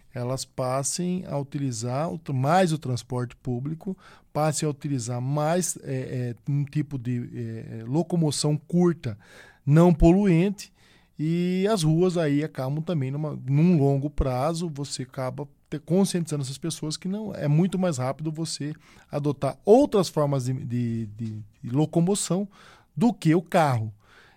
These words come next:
E além do que, é, esse tipo de modalidade hoje ela é totalmente democrática. Quem paga, é, quem usa, paga,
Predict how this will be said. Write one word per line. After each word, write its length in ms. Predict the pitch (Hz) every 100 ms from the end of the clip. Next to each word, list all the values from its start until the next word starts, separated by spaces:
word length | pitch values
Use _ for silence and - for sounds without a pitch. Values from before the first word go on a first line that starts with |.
| _
E 300 | 143 165 202
além 300 | 233 180 151
do 100 | 190
que, 340 | - 156 170 208 _ _ _ _
é, 320 | 131 120 131
esse 300 | 127 147 -
tipo 360 | 160 135 131 127
de 240 | 117 117
modalidade 840 | 117 139 135 127 131 120 120 143 170
hoje 480 | 120 117 131 160 196 _ _ _ _
ela 560 | 127 127 143 165 175 175
é 140 | 151
totalmente 640 | 156 - 202 196 185 175 165
democrática. 600 | 175 175 147 113 - -
Quem 160 | - 254
paga, 480 | - 156 175 214 226 - _ _ _ _
é, 120 | 143
quem 220 | - 202
usa, 300 | 165 147 156
paga, 440 | 190 180 190 202